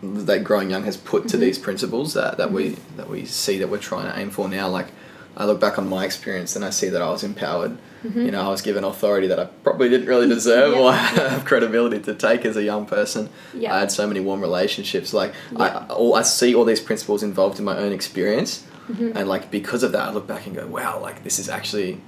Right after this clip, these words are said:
Speaker 1: this is real." Like, this
Speaker 2: Mm-hmm.
Speaker 1: is, like, it's not just principles, it's not just ideas pulled
Speaker 2: Yeah.
Speaker 1: out of the sky. Like, it's, um, it's,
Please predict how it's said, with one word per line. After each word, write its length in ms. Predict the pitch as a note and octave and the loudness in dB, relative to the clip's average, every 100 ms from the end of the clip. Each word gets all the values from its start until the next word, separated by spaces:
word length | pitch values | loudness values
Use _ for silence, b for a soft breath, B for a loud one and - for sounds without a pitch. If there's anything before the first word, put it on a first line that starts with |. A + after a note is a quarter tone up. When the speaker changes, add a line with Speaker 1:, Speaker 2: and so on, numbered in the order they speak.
| - - - | -20 -20 -12
Speaker 1:
this 120 | - | -4
is 100 | A#3+ | -4
real." 340 | - A2+ C3+ - | 2 6 6 2
Like, 140 | F#2 A#2 | -4 0
this 160 | A#2 | 2
Speaker 2:
Mm-hmm. 100 | - G#2+ | 4 4
Speaker 1:
is, 100 | A2 | 4
like, 240 | G2+ F#2+ | 4 4
it's 180 | G2+ - | -2 0
not 200 | B2 A#2+ | 0 0
just 260 | G#2+ - - | -2 -2 -4
principles, 460 | G#2 G2+ G#2 G2 | -4 -4 -2 -2
it's 100 | E2+ | -2
not 100 | - | -4
just 160 | G#2 - | -4 -4
ideas 580 | G#2+ F#2 F2+ G2 G#2 F2 | -4 -4 -2 2 2 2
pulled 280 | - G2 F#2+ | -2 0 2
Speaker 2:
Yeah. 120 | F#2 | 2
Speaker 1:
out 60 | F#2+ | 2
of 60 | |
the 60 | F2 | -2
sky. 300 | - F#2 G2 | -4 -2 -2
Like, 240 | D#2 C#2 - B B B B - | -2 -4 -8 B B B B -8
it's, 240 | F#2 - | -6 -4
um, 380 | E2+ E2 F2 F2+ - - | -4 -4 -6 -10 -18 -10
it's, 380 | F2+ - - | -6 -4 -6